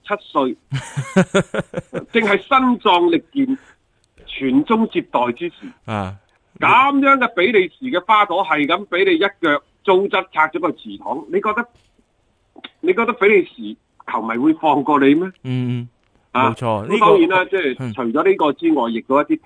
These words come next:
Speaker 1: 體毛級嘅越位啊等等，
Speaker 2: 嗯。
Speaker 1: 都係引起咗呢，就係好多球迷嘅不滿。
Speaker 2: 嗯。
Speaker 1: 咁當然呢個不滿呢，就直指就係呢一個嘅V A R呢個技術，就係話，
Speaker 2: 嗯。
Speaker 1: 唉，與其係噉，呃，點解唔允許足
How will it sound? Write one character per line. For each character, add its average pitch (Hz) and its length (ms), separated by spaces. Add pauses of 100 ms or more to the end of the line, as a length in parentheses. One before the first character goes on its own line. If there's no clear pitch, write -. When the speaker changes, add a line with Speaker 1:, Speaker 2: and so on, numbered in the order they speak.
(120)
Speaker 1:
體 101 140
毛 117 180
級 - 380
嘅 107 40
越 101 260
位 95 260
啊 117 60
等 117 240
等， 120 180
Speaker 2:
嗯。 104 140
Speaker 1:
都 147 140
係 101 220
引 110 80
起 113 160
咗 104 200
呢， 117 120
就 95 140
係 87 240
好 110 140
多 127 200
球 80 120
迷 78 80 (160)
嘅 92 140
不 127 100 (180)
滿。 95 160 (240)
Speaker 2:
嗯。 104 60 (180)
Speaker 1:
咁 202 80
當 220 120
然 220 80
呢 226 60
個 202 100
不 202 200
滿 147 180
呢， 190 140
就 139 200
直 - 140 (160)
指 143 220
就 147 120
係 113 160
呢 156 240
一 160 120
個 127 80
嘅 120 180
V 147 160
A - 40
R 135 140
呢 139 100
個 117 80 (100)
技 107 60 (180)
術， - 180 (140)
就 127 100
係 120 60
話， 98 100
Speaker 2:
嗯。 87 60
Speaker 1:
唉， 156 300
與 143 220
其 131 100
係 107 200
噉， - 240 (480)
呃， 120 200
點 196 260
解 165 340
唔 127 60
允 127 340
許 170 80
足 - 160